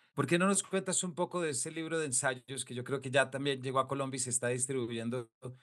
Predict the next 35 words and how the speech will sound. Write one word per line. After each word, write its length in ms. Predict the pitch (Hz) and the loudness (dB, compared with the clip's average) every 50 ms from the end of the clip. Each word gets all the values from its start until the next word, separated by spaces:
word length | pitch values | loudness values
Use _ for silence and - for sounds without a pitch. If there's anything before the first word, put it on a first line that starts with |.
| - - - _ _ | -20 -20 -20 _ _
en 120 | - 123 | 4 6
Latinoamérica, 840 | 117 113 - - 117 113 117 139 143 135 131 120 135 127 127 127 - _ _ _ _ _ | 6 6 4 2 0 2 2 2 2 2 2 2 2 0 0 0 -6 _ _ _ _ _
que 320 | - 131 127 127 127 127 | 2 4 6 6 6 6
es 240 | 131 131 - - - | 4 2 0 -2 -2
Tecnología 560 | - - 139 135 143 135 139 123 127 156 165 | -2 -2 0 2 0 0 0 -2 0 0 2
y 60 | 170 160 | 2 4
Barbarie, 680 | 143 151 143 131 151 165 156 120 95 87 85 80 - _ _ _ _ _ _ | 4 2 2 4 4 2 2 2 -2 -6 -8 -10 -14 _ _ _ _ _ _
que 100 | - 120 113 | -6 -2 2
ya 100 | 123 120 | 4 4
es 120 | 120 - 135 | 4 4 2
un 80 | 139 | 2
cambio 260 | 139 147 143 143 151 147 | 2 2 2 2 2 0
de 60 | 139 | 0
registro 580 | 127 123 135 123 131 156 143 - - 151 151 | 0 -2 -4 -4 -4 -2 -2 -2 -2 -2 -4
porque 240 | 127 139 127 123 127 | -4 -4 -4 -4 0
ya, 300 | 120 123 120 120 123 123 _ _ _ _ _ _ _ _ _ - | 2 4 4 4 2 -2 _ _ _ _ _ _ _ _ _ -12
eh, 220 | 123 120 117 113 - | -8 -8 -8 -8 -6
confrontas 640 | - 120 113 - - 135 135 139 135 135 147 139 | -6 -8 -6 -4 -2 -2 0 0 0 -2 -2 -2
preocupaciones 960 | 135 147 147 - - 127 - _ _ _ - 170 135 - 135 131 139 135 - - | -2 -2 -4 -4 -4 -8 -12 _ _ _ 0 2 2 4 2 2 2 2 0 0
tuyas, 300 | 147 147 143 160 147 - | 0 -2 -2 -2 -2 -2
pero 180 | - 143 139 | 0 2 2
desde 180 | 127 123 110 127 | 2 2 0 0
el 40 | 120 | -2
registro 480 | 117 120 117 - - 131 123 - 143 143 | -2 -4 -6 -6 -4 -2 -2 -2 0 0
ensayístico? 840 | 139 - - 120 113 131 170 160 - - - 104 - - 87 82 - _ _ _ _ _ _ _ _ _ _ | 0 0 0 0 0 0 2 4 4 2 2 0 -6 -8 -10 -12 -14 _ _ _ _ _ _ _ _ _ _
¿Cómo 300 | - 147 143 151 156 151 | 6 6 6 6 6 4
surge 480 | - - 170 175 - - 165 165 170 | 4 4 2 2 2 2 4 4 6
esto? 260 | 160 - - - 127 123 | 6 4 2 0 -2 -4
¿Cómo, 280 | - 127 135 143 - - | -4 -4 -4 -4 -6 -6
cómo 200 | 139 139 143 - | -4 2 4 4
haces 260 | - 147 - 107 143 | 4 4 2 0 0
ese 200 | 156 131 151 120 | -2 -2 -2 0
cambio? 480 | - 147 147 151 143 131 113 110 104 | 2 2 2 2 4 4 4 4 4
¿Cómo 260 | - - 123 123 139 139 | 0 0 0 0 0 0
decides 560 | 135 120 - - 127 127 131 131 127 127 | 0 -2 -2 -2 -2 0 0 -2 -2 -4